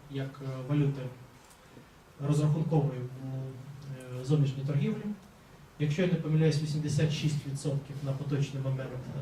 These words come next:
е, розрахунків йде у доларах. Вісімдесят шість — це мається на увазі і купівля, і продаж. Тобто сорок три відсотки контрактів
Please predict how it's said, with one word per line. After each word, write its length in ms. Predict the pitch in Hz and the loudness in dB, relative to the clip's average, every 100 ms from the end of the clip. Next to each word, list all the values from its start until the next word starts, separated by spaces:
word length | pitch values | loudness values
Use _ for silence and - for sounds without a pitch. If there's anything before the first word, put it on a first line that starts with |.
| 123 | -6
е, 1600 | 123 127 127 123 - - - - 123 123 123 123 - - - | -8 -8 -10 -10 -12 -16 -16 -16 -14 -12 -10 -10 -12 -14 -6
розрахунків 540 | 147 147 151 165 139 - - - | 0 0 2 0 -2 -4 -8 -4
йде 200 | 147 135 - - | 0 0 0 -4
у 40 | 139 | 4
доларах. 300 | 165 196 208 - - - - | 6 4 0 -6 -14 -18 -10
Вісімдесят 420 | 143 143 - 147 | -6 -6 -2 -2
шість — 240 | - 214 - | 0 -4 -2
це 80 | |
мається 280 | 143 143 143 | 0 0 2
на 100 | 135 | 2
увазі 300 | 135 135 139 143 | 2 2 0 0
і 40 | 160 147 - | 0 2 0
купівля, 360 | 143 143 139 135 131 | -4 0 0 0 -4
і 40 | |
продаж. 500 | 143 - 208 226 233 - - - - | -4 0 0 2 -2 -6 -16 -14 -4
Тобто 520 | 170 170 160 151 143 - | -2 2 4 4 2 -2
сорок 340 | - 185 160 - - | 0 6 6 4 4
три 280 | 156 135 - - | 6 6 2 -4
відсотки 400 | 139 - 143 143 | -4 -2 -2 -4
контрактів 580 | 135 139 139 208 208 240 | -6 -6 -2 0 -2 -6